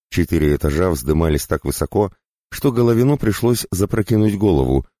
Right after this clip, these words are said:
чтобы разглядеть оплётку рамы самого верхнего окна. Следуя за Анной, он невольно подавил в себе желание полюбоваться её ногами,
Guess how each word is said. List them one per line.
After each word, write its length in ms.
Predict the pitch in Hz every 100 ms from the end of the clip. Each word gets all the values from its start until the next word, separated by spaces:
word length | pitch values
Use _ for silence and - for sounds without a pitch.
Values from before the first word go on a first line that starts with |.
| _
чтобы 300 | - 82 80
разглядеть 460 | 78 71 82 82 80
оплётку 680 | - 90 95 - 80 78
рамы 280 | 76 82 80
самого 380 | - 85 76 71
верхнего 460 | 73 71 73 71 71
окна. 320 | - 60 - _ _ _ _ _ _ _ -
Следуя 460 | 87 85 71 73
за 200 | 64 71
Анной, 460 | 76 110 120 120 113 69
он 220 | 90 120
невольно 400 | 104 87 110 113
подавил 400 | 87 80 85 95
в 100 | -
себе 200 | 80 82
желание 520 | 71 80 90 87 85
полюбоваться 640 | 82 78 78 80 78 -
её 120 | 80 82
ногами, 460 | 82 73 60 52